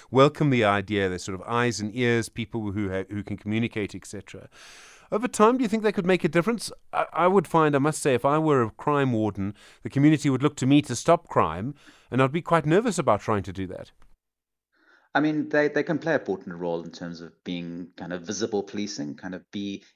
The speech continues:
Speaker 2: individuals that community members and residents can go to to report crime. Um, also, when you do have police that are visible, it tends to discourage certain types of opportun-,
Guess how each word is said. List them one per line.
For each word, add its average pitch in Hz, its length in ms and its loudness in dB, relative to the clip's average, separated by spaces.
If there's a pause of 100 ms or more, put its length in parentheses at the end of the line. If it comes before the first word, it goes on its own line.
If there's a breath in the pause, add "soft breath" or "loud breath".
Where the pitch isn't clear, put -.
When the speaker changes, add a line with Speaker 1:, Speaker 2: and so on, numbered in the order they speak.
Speaker 2:
individuals 104 720 -4
that 92 200 -10
community 95 440 -12
members 92 320 -8
and 87 100 -10
residents 85 460 -8
can 92 160 -12
go 87 220 -4
to - 160 -14
to - 200 -20
report - 380 -10
crime. 110 420 -6 (380 loud breath)
Um, 95 240 -2
also, 98 300 -6
when 92 160 -8
you 95 100 -8
do 98 160 -6
have 87 220 -10
police - 260 -12
that - 120 -6
are 90 40 -8
visible, 117 440 -4
it 90 140 -6
tends 92 280 -12
to 95 120 -10
discourage 87 540 -8
certain - 360 -10
types - 280 -18
of - 160 -12
opportun-, - 340 -16